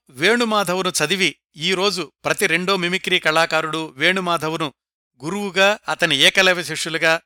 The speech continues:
కీర్తి ప్రతిష్టలు ఆర్జిస్తున్నాడు అంటే, Venumadhav is the richest billionaire in the art world of mimicry, mono action and ventriloquism." ఇహ వేణుమాధవ్లోని మిత్రుణ్ణి చూద్దాం. మనకి సన్నిహితుడైన ఒక మిత్రుడి గురించి,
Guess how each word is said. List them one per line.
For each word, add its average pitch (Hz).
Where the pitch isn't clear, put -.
కీర్తి 220
ప్రతిష్టలు 180
ఆర్జిస్తున్నాడు 151
అంటే, 131
Venumadhav 202
is 160
the 143
richest 156
billionaire 180
in 151
the 151
art 185
world 165
of 151
mimicry, 139
mono 143
action 117
and 156
ventriloquism." 127
ఇహ 143
వేణుమాధవ్లోని 185
మిత్రుణ్ణి 160
చూద్దాం. 117
మనకి 165
సన్నిహితుడైన 220
ఒక 185
మిత్రుడి 175
గురించి, 175